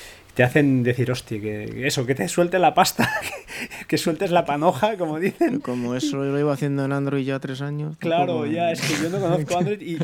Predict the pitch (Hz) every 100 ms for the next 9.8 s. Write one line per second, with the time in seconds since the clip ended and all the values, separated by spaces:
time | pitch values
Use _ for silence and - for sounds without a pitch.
0 | 151 170 - 151 185 175 175 - 143 175
1 | 190 110 120 131 131 127 135 127 127 123
2 | 135 139 127 139 147 147 156 147 143 147
3 | 131 139 139 131 127 127 127 123 123 127
4 | 117 104 117 - 135 131 - - 110 120
5 | 107 - 95 104 127 117 113 110 107 -
6 | 113 117 120 - 123 123 - 143 139 117
7 | 120 123 123 123 120 123 123 117 117 123
8 | 117 120 110 123 104 - - - - -
9 | - - 120 123 123 123 127